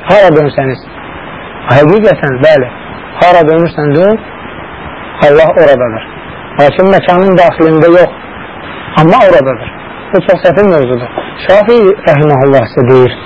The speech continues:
"Hara dönsəniz, Kəbə oradadır, qiblə oradadır sizin üçün." Bu ayəni belə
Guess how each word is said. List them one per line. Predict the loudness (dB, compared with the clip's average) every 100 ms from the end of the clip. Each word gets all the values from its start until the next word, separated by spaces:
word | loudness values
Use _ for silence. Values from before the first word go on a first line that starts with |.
| -14 -6
"Hara | 2 4 4
dönsəniz, | 2 0 0 0 -2
Kəbə | 0 2 4 4
oradadır, | 4 2 0 -2
qiblə | 0 0 4 4
oradadır | 4 4 0
sizin | -6 -8 -8
üçün." | -8 -12 -14 -18 -18 -16 -16 -8
Bu | 2
ayəni | 4 4 4
belə | 4 4